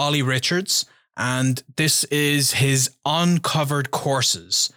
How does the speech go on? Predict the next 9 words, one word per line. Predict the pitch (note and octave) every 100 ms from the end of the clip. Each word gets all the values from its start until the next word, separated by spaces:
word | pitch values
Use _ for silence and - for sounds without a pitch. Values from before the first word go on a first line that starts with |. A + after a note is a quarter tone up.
| _
So | - B2+ B2+
just | A2+ D3+ E3 -
for | F#3
this | F3 E3+ -
week, | C#3+ F3 -
and, | B2+ B2 A#2+ C3
uh, | B2+
once | B2+ D3+ E3+
again, | E3 C#3 C#3 C#3+